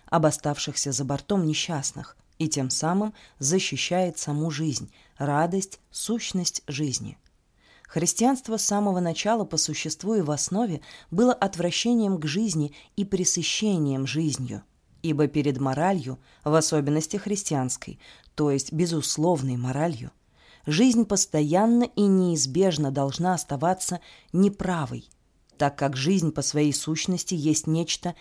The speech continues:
неморальное. Она должна, наконец, раздавленная тяжестью презрения и вечного "нет", ощущаться как нечто недостойное желания,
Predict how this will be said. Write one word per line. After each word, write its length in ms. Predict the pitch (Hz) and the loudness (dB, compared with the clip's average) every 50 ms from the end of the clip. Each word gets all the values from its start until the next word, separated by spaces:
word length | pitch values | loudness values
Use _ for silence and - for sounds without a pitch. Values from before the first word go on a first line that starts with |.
| - _ - | -14 _ -2
неморальное. 920 | 160 170 175 170 165 156 151 147 151 156 156 151 127 120 120 120 135 - _ _ _ - | 0 2 4 4 4 4 4 4 4 4 4 4 2 0 -4 -6 -10 -14 _ _ _ 2
Она 260 | - 196 208 208 208 | 2 4 6 4 6
должна, 480 | 196 202 190 185 151 139 160 170 185 | 6 4 4 4 2 0 2 2 2
наконец, 580 | 196 196 196 175 156 151 147 156 165 160 - - - - - - - | 2 2 0 0 0 2 2 0 0 -2 -4 -8 -8 -12 -20 -10 -2
раздавленная 760 | - 160 175 165 160 160 208 233 226 220 208 196 185 180 165 | 2 2 2 4 6 6 6 6 6 6 4 4 4 2 2
тяжестью 560 | - 160 160 160 151 156 156 - - 156 139 | 0 2 0 2 0 0 -4 -4 -4 -6 -6
презрения 640 | 127 - 151 139 120 143 156 165 170 160 151 143 139 | -4 -2 -2 -2 0 0 0 2 2 2 2 2 0
и 160 | - - 143 | 0 -2 0
вечного 460 | 135 147 143 139 - - 139 135 127 | 0 0 0 0 -2 -2 -2 -2 -2
"нет", 340 | 131 139 160 214 226 - - - - - - - - _ _ | 0 0 0 0 -2 -4 -10 -20 -20 -20 -20 -20 -20 _ _
ощущаться 800 | - 190 180 - - 170 160 - - 202 220 220 - - 220 208 | 2 2 2 2 0 -2 -2 -2 0 0 0 0 0 -2 -4 -4
как 260 | - - 175 170 - | -2 -2 -4 -2 0
нечто 600 | 160 156 165 180 185 185 - - - - 180 175 - _ - | 0 2 2 2 2 0 -2 -4 -2 -2 -4 -4 -4 _ -2
недостойное 1000 | 160 165 165 156 151 143 135 - - - - 165 170 160 151 143 143 139 135 127 | 0 0 2 2 2 2 2 0 -2 0 2 4 4 4 4 4 2 2 0 0
желания, 640 | 120 127 127 127 143 170 175 160 131 127 127 127 | -2 -4 -2 0 0 0 2 0 0 -2 -4 -8